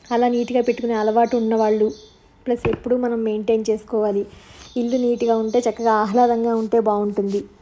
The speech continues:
అందులో కొంతమంది అభిరుచులు ఒక్కొక్కళ్ళు కలిస్తే మనకి, కొంతమందికి ఇంటిని అందంగా పెట్టుకునే అభిరుచి ఉన్న వాళ్ళతో కలుస్తాం.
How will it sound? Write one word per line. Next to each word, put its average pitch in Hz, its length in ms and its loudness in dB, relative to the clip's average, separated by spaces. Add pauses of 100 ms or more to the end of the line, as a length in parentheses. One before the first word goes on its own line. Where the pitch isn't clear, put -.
(320)
అందులో 320 260 0
కొంతమంది 294 480 0
అభిరుచులు 285 340 2
ఒక్కొక్కళ్ళు 262 400 -2
కలిస్తే 240 340 0
మనకి, 190 320 -4 (520)
కొంతమందికి 233 400 -2
ఇంటిని 240 200 2
అందంగా 226 280 2
పెట్టుకునే 226 260 0
అభిరుచి 220 300 -2
ఉన్న 226 100 -2
వాళ్ళతో 220 220 -2
కలుస్తాం. 190 380 -4